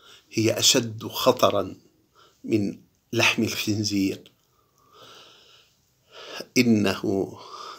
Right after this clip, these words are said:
لحم أخيك ميتا. قال تعالى: "ولا يغتب بعضكم بعضا أيحب أحدكم أن يأكل لحم أخيه ميتا فكرهتموه."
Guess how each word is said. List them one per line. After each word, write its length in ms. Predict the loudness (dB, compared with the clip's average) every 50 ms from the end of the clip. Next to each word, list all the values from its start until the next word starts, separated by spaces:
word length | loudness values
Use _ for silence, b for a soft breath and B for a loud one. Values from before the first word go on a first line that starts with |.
| B B
لحم 500 | -2 0 0 0 0 -2 -4 -4 -6 -6 -6
أخيك 640 | -8 -6 -8 -6 -4 -4 -6 -6 -8 -10 -10 -10 -8
ميتا. 640 | -6 -6 -6 -6 -6 -10 -12 -12 -14 -14 -14 -14 -18 -20 _ _ _ _ _ _ _ _ _ _ _ _ _ _ _
قال 220 | -2 0 0 2 4
تعالى: 400 | 4 4 4 2 0 0 -6 -16 _ _ _ _ _ b b b b b b b b b b b b b b b b b b b b b _ _ _ _
"ولا 360 | 10 12 12 12 12 12 12
يغتب 580 | 12 12 10 8 6 4 6 6 4 6 6 8
بعضكم 640 | 10 10 10 8 4 2 -2 0 2 2 2 2 6
بعضا 720 | 8 8 8 8 6 6 8 8 8 8 6 4 0 2 4
أيحب 540 | 4 6 6 4 4 2 2 2 4 4 4
أحدكم 600 | 6 6 6 6 6 6 4 4 4 4 4 2
أن 120 | 0 2
يأكل 500 | 4 4 4 4 4 0 4 4 6 4
لحم 280 | 4 2 2 0 -2 0
أخيه 560 | 0 0 2 4 4 6 6 6 6 6 4
ميتا 500 | 6 6 6 6 4 6 6 8 8 8
فكرهتموه." 1000 | 6 4 4 4 4 2 4 4 2 0 0 0 0 2 6 6 6 4 4 -2